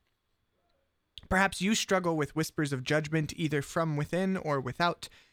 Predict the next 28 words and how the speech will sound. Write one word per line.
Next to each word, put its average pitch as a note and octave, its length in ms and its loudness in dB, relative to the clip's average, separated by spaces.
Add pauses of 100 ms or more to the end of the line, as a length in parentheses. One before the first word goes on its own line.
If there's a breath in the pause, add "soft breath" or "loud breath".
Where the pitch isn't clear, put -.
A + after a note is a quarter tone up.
(200 soft breath)
Many E3 180 4
of D#3+ 80 0
us D#3+ 180 2
hear F#3 320 0
such - 360 -4
whispers D3 540 -2
when C#3+ 180 -2
we C#3 80 0
compare D3 400 -4
ourselves D3+ 720 -4 (260)
or C#3+ 160 0
our C3 100 0
circumstances - 840 -4
to - 160 -12
others. - 440 -8 (840)
We D3 100 -2
may C3+ 180 2
hear D3+ 340 0
within D3+ 360 -2
us D3+ 420 -4
whispers D#3 600 -4 (260)
about D3 360 -2 (100)
who G3 140 0
we F3 320 -2
are C3 360 -2 (200)
or C3+ 180 -4
are C3+ 140 -4
not, B2+ 420 -8